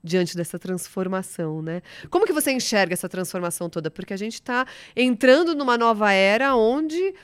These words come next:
mudaram, né, os, os interesses desse novo consumidor,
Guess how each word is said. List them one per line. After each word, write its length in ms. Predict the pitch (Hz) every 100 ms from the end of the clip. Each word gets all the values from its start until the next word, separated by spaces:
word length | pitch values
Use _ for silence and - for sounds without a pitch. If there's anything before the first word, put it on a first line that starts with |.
| _ -
mudaram, 840 | 240 285 220 214 226 254 294 294 -
né, 240 | 208 214 240
os, 560 | 208 190 175 - - -
os 240 | 190 180
interesses 840 | 214 208 214 196 240 294 - 190 156
desse 340 | 156 180 -
novo 240 | 185 180
consumidor, 840 | 170 170 - 165 151 165 233 262